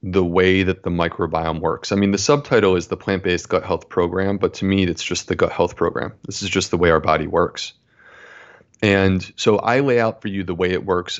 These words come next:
And I think that we know enough today to, to, to point the compass in directions of human health, to understand enough to say, "Hey, that's the way that we need to move," okay? But the future is precision.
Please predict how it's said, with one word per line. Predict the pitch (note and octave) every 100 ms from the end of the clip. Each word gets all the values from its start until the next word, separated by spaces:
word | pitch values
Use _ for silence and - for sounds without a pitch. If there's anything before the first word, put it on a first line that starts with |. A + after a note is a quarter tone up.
| G#2
And | G2
I |
think | F#2+ - D3 -
that | A#2 -
we | G#2+ G#2
know | G2+ F#2+ G2 A2
enough | G#2 F#2+ F2 F2 - -
today | - F#2 D#2+ E2 - _ _ _ _ _ _ _ _ _ _ -
to, | G#2 - -
to, | - G2+
to | F#2+ - A2
point | G#2 - - B2+ C3 -
the | A2+
compass | - G2 F#2+ F2+ F#2
in | F2+
directions | F2+ F2 E2+ - F2
of | E2+ D#2+
human | - E2 D#2
health, | F2 - - - -
to | -
understand | G#2+ A2 G#2+ - G2+ F#2+ F2+ F2 E2+ - _ _ _ _
enough | A2 F#2+ F#2 E2+
to | -
say, | F#2 F2 F2
"Hey, | G2 G2
that's | F2 A#2 D3 -
the | C#3+
way | G#2+ G2+
that | F2+
we | E2 F2+
need | F2
to | -
move," | E2 E2 - - -
okay? | F#2+ F2+ F2+ - - - - - _
But | - -
the | A#2
future | - G3 A3 - F2 F2 - _ _ _ _ -
is | G#2+
precision. | - - - D3+ C#3+ -